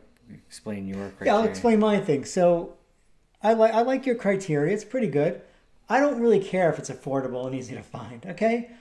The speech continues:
Speaker 2: It's my Whiskey of the Year. It's like my marks, okay? It's like my marks. I'm gonna make my own rules.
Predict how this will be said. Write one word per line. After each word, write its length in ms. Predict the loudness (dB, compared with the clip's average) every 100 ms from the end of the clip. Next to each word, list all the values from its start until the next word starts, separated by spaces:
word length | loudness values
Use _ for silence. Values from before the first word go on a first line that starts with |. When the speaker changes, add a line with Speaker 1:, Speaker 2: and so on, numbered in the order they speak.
| _ _ _
Speaker 2:
It's 160 | -2 0
my 320 | 4 6 4
Whiskey 420 | 4 2 0 -2
of 60 | -2
the 80 | -2
Year. 160 | -8 -12 _ -8
It's 100 | -2
like 160 | -2
my 240 | 2 2 4
marks, 480 | 2 0 -4 -12 -20 -20 -20 -20 _ -12
okay? 420 | -6 -4 -4 -8 _ _ _ _
It's 120 | -6 -2
like 100 | 2
my 160 | 4
marks. 420 | 4 2 -4 -14 -20 -6
I'm 140 | -2 0
gonna 120 | 4
make 200 | 4 4
my 140 | 2
own 220 | 4 4 4
rules. 500 | 2 2 -2 -12